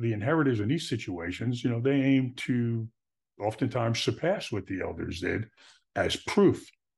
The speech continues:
of their competence and proof of their rightful position in the family, including as the inheritors of, of the family wealth. So because of the pressure, you know, oftentimes the good rich heirs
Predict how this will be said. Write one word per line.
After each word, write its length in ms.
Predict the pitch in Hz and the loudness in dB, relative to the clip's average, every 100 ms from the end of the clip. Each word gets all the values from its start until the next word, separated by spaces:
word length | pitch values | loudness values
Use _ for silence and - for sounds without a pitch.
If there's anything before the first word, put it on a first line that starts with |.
| _ - | _ -4
of 160 | 92 | -2
their 180 | 101 135 | 2 2
competence 640 | - 113 90 80 80 78 - | 2 0 -2 -4 -8 -8 -8
and 200 | 92 85 | -8 0
proof 280 | 147 143 101 | 2 4 2
of 140 | 90 | -2
their 160 | 110 127 | 2 4
rightful 380 | 98 101 98 | 4 0 -4
position 500 | 92 85 104 135 104 | -6 -2 2 2 2
in 140 | 98 92 | 0 0
the 60 | |
family, 500 | 90 90 82 80 87 - - _ _ | -4 -8 -8 -8 -10 -12 -20 _ _
including 640 | 101 - 131 113 98 92 92 | -8 2 4 6 4 0 -2
as 400 | 98 92 95 90 | 0 0 0 -4
the 120 | 90 87 | -8 -8
inheritors 540 | 85 107 92 87 87 | -2 0 0 -2 -4
of, 240 | - - - | -4 -4 -4
of 140 | 87 | -4
the 80 | - | -4
family 400 | - 95 - 82 | -2 -2 -2 -2
wealth. 320 | 87 78 - _ _ - - - | -2 -4 -8 _ _ -20 -20 -6
So 420 | - 101 98 - _ - | 0 0 0 -8 _ -4
because 320 | - 226 208 | 0 2 4
of 60 | |
the 80 | 151 | 2
pressure, 640 | - 143 135 - 95 85 92 | 0 0 0 0 -2 -4 -6
you 120 | 131 | -2
know, 300 | 98 90 98 | -2 -2 -4
oftentimes 720 | - 151 143 117 123 117 104 - | -2 0 0 0 0 0 0 -4
the 80 | |
good 280 | 87 139 147 | -2 2 2
rich 280 | 127 120 - | 4 2 2
heirs 320 | 104 101 101 | -2 -2 -4